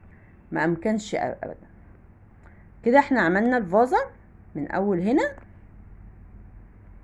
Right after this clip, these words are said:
لغاية الكورنيش فوق. عايزين نعمله ايه بقى؟ نعمله القاعدة بتاعتنا من تحت. نفس الخطوة اللي عملناها في الكورنيش فوق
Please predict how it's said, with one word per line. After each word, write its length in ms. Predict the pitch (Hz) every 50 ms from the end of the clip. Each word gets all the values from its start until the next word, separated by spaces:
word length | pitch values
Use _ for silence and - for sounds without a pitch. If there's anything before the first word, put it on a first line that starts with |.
| - - - - - - 156
لغاية 480 | 151 156 156 151 180 233 247 277 226
الكورنيش 520 | 214 214 - 175 170 165 190 233 240 - -
فوق. 300 | - - 151 - - -
عايزين 360 | 135 147 151 156 208 233 240
نعمله 320 | 220 196 175 214 214 202
ايه 80 | 208 202
بقى؟ 140 | 208 214 220
نعمله 300 | 202 170 180 208 220 202
القاعدة 540 | - - - 208 220 233 233 320 440 539 - - - - - - - - - - - - - - - - - - -
بتاعتنا 460 | - - 170 160 208 240 - 277 247
من 220 | 220 196 185 -
تحت. 240 | - 143 - - - - - - - - - - - - -
نفس 300 | 220 311 330 - - 339
الخطوة 480 | 160 160 - 233 220 214 214 160 151
اللي 120 | 143 147 151
عملناها 680 | 147 151 156 156 160 175 202 226 226 226 196 165 160 - - - - - - -
في 60 | -
الكورنيش 600 | 151 - - 180 175 156 190 202 233 240 - -
فوق 300 | - 277 381 508 554